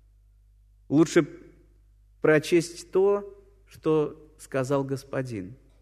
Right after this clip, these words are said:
«Твоими устами буду судить тебя, лукавый раб». Лукавый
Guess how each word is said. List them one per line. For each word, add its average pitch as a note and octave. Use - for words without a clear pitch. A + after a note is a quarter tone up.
«Твоими G#3+
устами A3
буду D#3+
судить E3+
тебя, C3+
лукавый D3
раб». C3
Лукавый C#3+